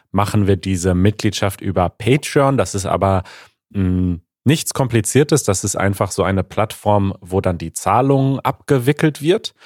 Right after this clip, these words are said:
Und dort kann man sich für ein Level entscheiden. Also wir haben nicht nur eine Mitgliedschaft mit einem fixen Betrag, sondern es gibt so verschiedene Levels und da sind unterschiedliche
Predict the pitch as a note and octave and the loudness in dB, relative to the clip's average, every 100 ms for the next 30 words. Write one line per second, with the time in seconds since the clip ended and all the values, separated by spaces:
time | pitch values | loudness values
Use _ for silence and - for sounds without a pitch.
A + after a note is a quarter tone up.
0 | - - _ - G#2+ G#2 - - G2+ G#2 | -20 -20 _ 0 2 2 0 2 2 2
1 | G#2+ G#2 F#2+ G2+ - - G2 F#2+ F#2+ F#2+ | 0 0 0 -4 -6 -2 0 2 2 2
2 | F#2 E2+ - _ - F2+ F#2+ B2 G#2+ G2+ | 2 -2 -8 _ -8 0 2 2 2 2
3 | C3+ G2 F#2+ - F2+ F#2 B2+ G2+ F2 F2+ | 2 0 -4 -2 -2 0 -2 -2 -2 -2
4 | F2+ E2+ F#2+ F#2+ F#2+ F#2 - - _ A2 | -2 0 0 2 0 -2 -6 -20 _ -2
5 | G#2+ A2 G#2 A2+ D3 C#3+ C#3+ - C3 - | 0 2 2 2 2 4 2 2 -2 0
6 | B2+ - G2 - G#2+ A2+ - A#2+ - G#2+ | -4 0 0 2 2 2 0 -4 -4 -2
7 | F#2 - A#2+ C3 C#3+ - G2+ G2 F#2+ - | -2 0 0 0 -2 -4 -2 -2 -2 -4
8 | G2+ - F#2+ F#2+ - A#2+ A#2+ G2 G2+ C#3 | -6 -4 -4 -4 -4 -4 0 2 2 4
9 | D#3 D#3 - - - - - G#2 G#2 G2 | 4 2 -2 -10 -20 -20 0 2 4 2
10 | F#2+ G2 G2 - A2+ A2 G2+ - G#2 G#2 | 2 2 0 0 0 0 -2 -2 -4 -2
11 | G2+ - G#2 G2 F#2 F2 | -4 0 2 4 2 -2